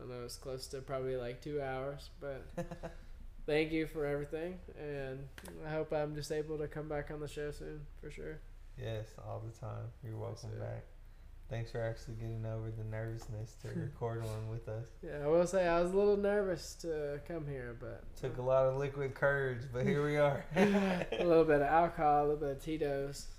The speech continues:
Speaker 1: Maybe some, uh, weed and dab.
Speaker 2: Oh.
Speaker 1: <laughs> Just a little
Speaker 2: All right.
Speaker 1: bit.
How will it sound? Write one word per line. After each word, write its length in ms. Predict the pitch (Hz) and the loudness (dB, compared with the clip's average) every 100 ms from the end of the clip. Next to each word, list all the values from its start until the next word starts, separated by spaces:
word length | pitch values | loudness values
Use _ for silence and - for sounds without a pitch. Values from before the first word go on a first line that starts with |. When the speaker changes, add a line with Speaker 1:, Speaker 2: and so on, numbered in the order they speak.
| - 196 | -12 -12
Speaker 1:
Maybe 240 | 139 139 127 | -10 -8 -6
some, 260 | 127 143 | -8 -8
uh, 320 | 135 127 135 139 - - - - - | -8 -10 -10 -10 -14 -20 -20 -20 -6
weed 220 | 165 160 | 0 2
and 120 | 156 156 | 2 2
dab. 420 | 151 151 160 165 - - - | 4 2 -2 -8 -12 -12 -6
Speaker 2:
Oh. 760 | 113 175 170 160 151 135 131 | 0 4 6 6 4 2 0
Speaker 1:
<laughs> 1400 | 127 110 120 - - - - - - - - - - - - | 0 0 -4 -8 -14 -16 -18 -16 -18 -20 -20 -18 -12 -12 -10
Just 140 | - | -6
a 20 | 117 | -4
little 120 | 107 | -2
Speaker 2:
All 60 | |
right. 80 | 101 | -2
Speaker 1:
bit. 120 | - | -4